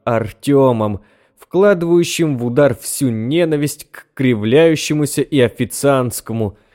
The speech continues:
которое мечется в центре. Наверное, нет ни одного избиения, в котором не торжествовала бы справедливость. А потом,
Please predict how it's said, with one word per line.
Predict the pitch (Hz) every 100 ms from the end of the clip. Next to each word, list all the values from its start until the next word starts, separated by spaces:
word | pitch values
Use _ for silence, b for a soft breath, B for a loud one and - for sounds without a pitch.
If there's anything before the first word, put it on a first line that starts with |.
| b
которое | - 110 127 120 113
мечется | 110 151 - 127 - 135
в | -
центре. | - 156 151 127 104 107 92 95 _ _ _ _ _ _ _ _
Наверное, | 110 139 208 220 143 113 98
нет | 139 185 -
ни | 175
одного | 170 151 165 170 202 -
избиения, | 156 131 123 117 175 151 113 -
в | -
котором | 135 135 214 185 147
не | 139 139
торжествовала | - 127 117 131 - 113 113 175 175 143
бы | 139
справедливость. | - - 117 113 98 107 113 101 104 - - _ _ _
А | 117
потом, | 110 120 - 196 165